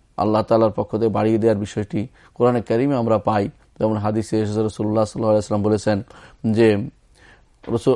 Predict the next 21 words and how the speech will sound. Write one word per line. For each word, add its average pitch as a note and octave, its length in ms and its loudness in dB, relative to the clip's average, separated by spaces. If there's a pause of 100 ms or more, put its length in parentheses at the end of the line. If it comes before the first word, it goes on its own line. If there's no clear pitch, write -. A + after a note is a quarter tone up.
আল্লাহ A#2+ 220 4
তাআলা, A#2+ 200 2 (460)
আল্লাহ A2 180 0
তাআলার A#2 320 0 (100)
কোরআন C#3 440 0
কেউ B2+ 140 0
যদি A2+ 200 -2
পড়ে, G#2+ 360 2 (280)
"মান D3 200 0
কারাআ A#2 680 4
হারফাম C3 420 0
মিন A2 160 0
কিতাবিল্লাহ G#2 680 2 (320)
ফালাহু A#2+ 440 4
বিহি A#2+ 300 0
হাসানা", A2 560 -2 (280)
কেউ D3+ 180 2
যদি C3+ 220 -2
কোনো B2+ 180 0
আল্লাহর A2+ 240 0
একটি G#2+ 580 -2